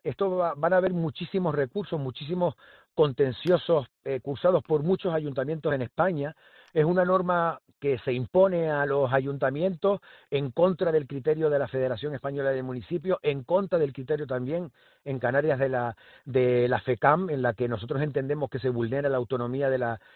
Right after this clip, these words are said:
eh, bueno, pues de la, de las administraciones locales, donde la recaudación de esa tasa no va a los ayuntamientos. Es un tema importante. Se, se utiliza a los ayuntamientos como meros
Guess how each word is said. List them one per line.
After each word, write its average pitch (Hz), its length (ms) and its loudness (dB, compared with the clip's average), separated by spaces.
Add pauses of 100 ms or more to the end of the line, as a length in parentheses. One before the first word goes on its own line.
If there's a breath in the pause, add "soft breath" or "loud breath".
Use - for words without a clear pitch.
(160 soft breath)
eh, 110 400 -2
bueno, 165 180 -6
pues 131 180 -4
de 113 180 2
la, 110 260 -2
de 117 120 -4
las 117 120 -4
administraciones 123 600 0
locales, 170 540 4 (400 loud breath)
donde 156 320 4
la 143 140 6
recaudación 139 920 2
de 147 100 2
esa 147 220 -4
tasa 160 400 -4 (300 soft breath)
no 185 380 6
va 208 220 4
a 175 80 0
los 135 160 0
ayuntamientos. 127 760 -2
Es 143 80 -4
un 214 220 -2
tema 180 440 -4
importante. 135 640 -2
Se, 131 260 -2 (380 soft breath)
se - 80 -8
utiliza 160 360 -2
a - 20 0
los 202 140 0
ayuntamientos 190 640 -2
como 156 260 -4
meros 165 260 0